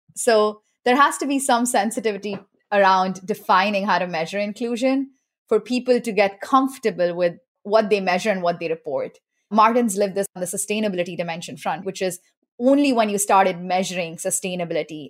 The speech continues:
as a metric, you started seeing the movement on the green line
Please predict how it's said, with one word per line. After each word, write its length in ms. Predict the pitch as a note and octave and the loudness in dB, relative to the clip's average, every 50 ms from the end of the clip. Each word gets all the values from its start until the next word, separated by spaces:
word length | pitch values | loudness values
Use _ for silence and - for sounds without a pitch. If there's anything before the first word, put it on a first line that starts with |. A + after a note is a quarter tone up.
| - _ | -6 _
as 240 | F#3+ F#3+ F#3 F#3+ F#3 | 2 2 4 2 0
a 80 | - - | -2 -4
metric, 600 | F#3+ F3 E3+ E3+ - - - D3+ C#3+ D3 - - _ _ _ _ _ - | -4 -4 -4 -4 -6 -6 -4 -4 -4 -6 -10 -16 _ _ _ _ _ -6
you 100 | G3 G#3+ | -2 -2
started 400 | - - A#3 G#3 A3 A3 G#3+ G3 | 2 4 4 4 4 4 2 0
seeing 480 | - - - - - B3+ A#3 A3 G#3+ G3+ | -2 -6 -4 -2 0 0 0 0 0 0
the 80 | G3 F#3+ | -2 -2
movement 400 | F#3+ F#3+ G3 E3+ G3+ F#3+ F#3 F3 | -2 -2 -4 -2 -4 -4 -2 -2
on 160 | F3 F3 F3 | -2 -2 -2
the 80 | F3+ | -4
green 340 | F3 F3 G3+ A3 A#3 A#3 G#3+ | -4 -2 0 0 2 2 2
line 500 | G3 F3 D#3+ D#3 D#3 D3+ E3 E3+ F#3+ F#3 | 2 2 2 2 0 -2 -6 -10 -14 -16